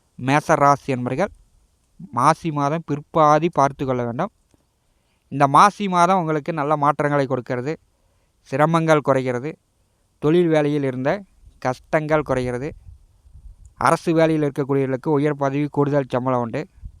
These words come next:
அரசு வேலைக்கு முயற்சித்து கொண்டிருப்பவர்கள் இந்த மாதம் முயற்சி செய்யலாம், வேலை கிடைக்கும். தொழில் வேலை சிறப்படையக்கூடிய மாதமாக மாசி மாதம் மேச ராசி என்பவர்களுக்கு காட்டுகிறது. இந்த காணொளியை பற்றி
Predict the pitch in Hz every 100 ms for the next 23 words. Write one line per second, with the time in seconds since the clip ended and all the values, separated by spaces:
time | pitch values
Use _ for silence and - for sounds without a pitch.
0 | _ - 127 170 - 165 165 151 156 147
1 | 160 170 151 147 139 131 135 131 147 -
2 | 131 127 135 143 131 131 135 123 123 143
3 | 135 127 131 117 117 143 185 _ _ -
4 | _ _ _ _ - _ - - - -
5 | 165 190 214 190 180 185 170 165 165 165
6 | 165 151 151 147 151 135 131 131 127 160
7 | 143 135 - 139 131 131 160 131 143 143
8 | 127 131 - 139 120 113 117 165 156 120
9 | 117 107 101 101 _ _ _ - _ _
10 | _ _ 135 185 180 190 202 190 180 165
11 | 156